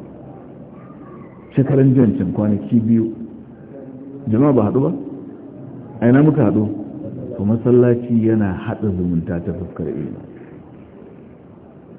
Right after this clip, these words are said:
Na hudu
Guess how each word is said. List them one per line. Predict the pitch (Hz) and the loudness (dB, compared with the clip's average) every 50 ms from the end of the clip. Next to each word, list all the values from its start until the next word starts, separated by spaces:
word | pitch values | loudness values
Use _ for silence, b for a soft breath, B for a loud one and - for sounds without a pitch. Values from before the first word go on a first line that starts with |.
| - - - - - - - - - - - - - - - - - - - - - - - - - - - - - - - - - - - - - | -20 -20 -20 -20 -20 -20 -20 -20 -20 -20 -20 -20 -20 -20 -20 -20 -20 -20 -20 -20 -20 -20 -20 -20 -20 -20 -20 -20 -20 -20 -20 -20 -20 -20 -14 -6 0
Na | 190 214 240 254 | 4 6 6 6
hudu | 247 240 247 - 226 233 180 - | 6 4 2 2 2 2 2 0